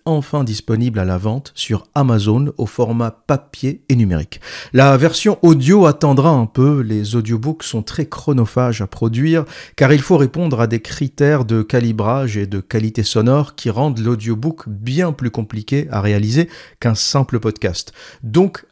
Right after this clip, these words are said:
à suivre, et pour l'instant, je vous mets le lien du livre papier et de l'e-book en description de ce podcast.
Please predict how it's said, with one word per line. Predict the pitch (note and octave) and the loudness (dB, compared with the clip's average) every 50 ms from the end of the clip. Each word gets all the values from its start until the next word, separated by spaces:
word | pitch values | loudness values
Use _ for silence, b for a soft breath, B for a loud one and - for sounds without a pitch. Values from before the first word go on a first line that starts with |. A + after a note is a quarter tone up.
| _ _ | _ _
à | D#3+ D#3 | -2 0
suivre, | - - - A#2+ A2+ B2 D#3+ C#3+ G#2+ F2+ - _ _ | 0 -2 -2 -2 0 0 0 -2 -4 -6 -8 _ _
et | D3 C#3 | -2 -2
pour | C#3+ - A#3+ G3+ E3 | 0 0 2 4 4
l'instant, | C3+ A#2 A2 - - - B2+ B2 D3 - - | 4 4 2 0 0 0 0 0 0 -2 -4
je | - A#2+ C3 D#3 | -2 2 2 2
vous | D3 D#3 D#3 | 2 2 0
mets | D3 C3 B2+ C3+ C#3 - | 0 0 0 -2 -2 -4
le | C3+ B2+ C3 | 0 0 2
lien | B2 A#2+ A#2+ C3+ D#3 D#3 | 2 2 0 0 0 -2
du | C3+ A#2 B2 | -4 -4 -2
livre | C3+ F3+ G3 D3 A2+ A2+ | -2 -2 -2 -2 -2 -4
papier | G#2 - - C#3+ B2+ - - - - A#2 C3 - - _ | -4 0 -2 -2 -2 -2 -6 -4 -2 -2 -2 -2 -6 _
et | - A#2 | -4 -4
de | G#2 G2+ A2+ A2 A2 - | -4 -2 -2 -2 -2 -2
l'e-book | - A2 B2+ D#3+ F3 B2+ G#2+ A2+ B2+ - - - _ _ | -4 -2 -2 0 -2 -2 -2 -6 -6 -8 -14 -20 _ _
en | G#2+ G#2 G2+ | -4 -4 -4
description | G2+ G2+ D3+ D#3+ D#3 - - - A2 - - - C#3 D#3 D#3 _ _ | -2 -2 -2 -4 -4 -6 -8 -10 -10 -10 -8 -10 -10 -10 -10 _ _
de | A2 A2 G#2+ | -4 -4 -2
ce | - D#3+ | -2 -2
podcast. | - A2+ G2+ - - C#2 - - - - - | -2 -2 -6 -6 -8 -10 -10 -12 -14 -14 -20